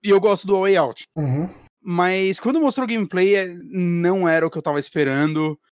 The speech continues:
Speaker 1: É, caralho, mano, eu, eu total jo-, pegaria ele pra gente jogar inteiro em live, saca?
Speaker 2: É.
Speaker 1: Eu achei muito legal, assim, o que foi apresentado.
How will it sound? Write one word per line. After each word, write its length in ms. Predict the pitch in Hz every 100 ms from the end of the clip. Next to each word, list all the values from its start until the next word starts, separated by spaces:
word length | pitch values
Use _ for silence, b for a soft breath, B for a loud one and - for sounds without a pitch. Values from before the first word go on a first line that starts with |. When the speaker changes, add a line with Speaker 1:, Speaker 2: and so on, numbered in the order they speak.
| _
Speaker 1:
É, 560 | 147 147 151 147 147 -
caralho, 380 | 202 175 170 165
mano, 300 | 143 139 160
eu, 40 | 165
eu 60 |
total 400 | 180 190 170 175
jo-, 220 | 170 175 151
pegaria 360 | 170 160 156
ele 160 | 156 151
pra 100 | 160
gente 240 | 147 -
jogar 240 | 156 147 147
inteiro 240 | 143 147
em 160 | 143 147
live, 340 | 135 127 113
saca? 400 | - 147 - 127 - 135
Speaker 2:
É. 220 | 123 123 - -
Speaker 1:
Eu 140 | 196 254
achei 180 | 320
muito 380 | 233 156 170 196
legal, 280 | 160 135 120
assim, 180 | 113 147
o 40 |
que 80 | -
foi 80 | 147
apresentado. 580 | 139 131 131 127 117